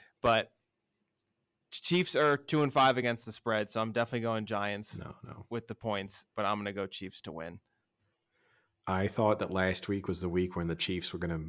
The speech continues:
Speaker 2: have a performance where everyone started to say that they're back. I'm not, I don't think beating the Giants, I don't think there's any manner in which they could beat the Giants where people would start to say that they were back. Even if it was seventy-five zero,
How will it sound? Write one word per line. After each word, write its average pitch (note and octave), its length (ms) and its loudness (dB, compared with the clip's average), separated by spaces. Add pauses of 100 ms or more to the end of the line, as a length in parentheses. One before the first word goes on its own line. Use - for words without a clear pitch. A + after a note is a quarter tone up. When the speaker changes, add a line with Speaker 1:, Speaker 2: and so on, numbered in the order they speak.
(120)
Speaker 2:
have F2+ 200 -4
a F2 40 -2
performance E2+ 720 -4
where D#2+ 160 -2
everyone D#2+ 300 -4
started D#2+ 300 -4
to F#2+ 80 -12
say D#2+ 240 -2
that D2+ 140 -10
they're D2 120 -6
back. D#2+ 480 -8 (920)
I'm F2+ 180 -4
not, F2+ 140 0
I F2 60 -2
don't F#2 180 -2
think F#2+ 200 -4
beating F2+ 240 0
the E2+ 80 -2
Giants, E2+ 480 -2
I E2+ 60 -4
don't F2 120 0
think F#2+ 100 -2
there's E2+ 180 0
any E3+ 280 -4
manner D#3+ 380 -2
in D#3+ 80 -6
which D#3+ 220 -6
they E3 80 -8
could D#3 120 -10
beat D#3+ 140 -8
the - 60 -10
Giants D2+ 380 -8
where - 100 -8
people E2 220 -8
would D2 120 -8
start D2+ 220 -8
to E2 40 -10
say D#2+ 180 -8
that D#2 140 -10
they D2+ 80 -8
were C#2 140 -10
back. - 360 -16
Even F2+ 200 -2
if F2 100 -8
it E2+ 40 -6
was E2+ 140 -6
seventy-five D#2+ 800 -4
zero, E2 420 -6